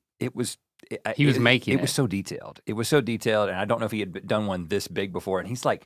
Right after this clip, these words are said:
Speaker 1: so talented and so committed to, like, making it amazing that he just was like, "I'm gonna work on this until it's done." And she was like, "It's fine."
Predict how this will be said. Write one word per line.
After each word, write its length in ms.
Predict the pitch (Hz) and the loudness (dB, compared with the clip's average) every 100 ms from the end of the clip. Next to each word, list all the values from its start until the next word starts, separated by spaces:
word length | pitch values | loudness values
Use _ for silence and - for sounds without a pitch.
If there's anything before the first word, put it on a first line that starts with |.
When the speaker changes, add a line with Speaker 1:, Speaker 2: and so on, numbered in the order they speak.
| _ | _
Speaker 1:
so 400 | - - 131 170 | -12 -6 2 2
talented 520 | 185 131 135 131 135 | 4 4 4 4 0
and 100 | 110 | 2
so 140 | 120 127 | 2 2
committed 440 | - 104 110 123 | 0 0 0 0
to, 100 | 110 | -2
like, 220 | 95 92 | -2 -2
making 760 | 90 90 104 113 - 120 110 95 - _ _ _ _ _ _ _ | -4 -4 -2 -2 -2 -4 -2 -4 -6 _ _ _ _ _ _ _
it 280 | 117 117 - | 0 0 2
amazing 680 | 107 98 98 107 120 143 156 | 4 4 4 4 2 2 2
that 120 | 123 | 2
he 80 | 110 | 0
just 240 | 107 104 - _ | -2 -4 -8 _
was 180 | 92 95 | -8 -2
like, 100 | 107 | 0
"I'm 120 | 92 | 2
gonna 140 | 127 127 | 2 2
work 160 | 117 | 2
on 80 | 113 | 2
this 140 | 107 98 | 0 -2
until 160 | 95 | -6
it's 100 | 87 | -4
done." 140 | - 104 | 0 0
And 100 | - | -2
she 80 | |
was 60 | 101 | -2
like, 120 | 104 | -4
"It's 100 | 104 | -2
fine." 200 | - 78 | -6 -6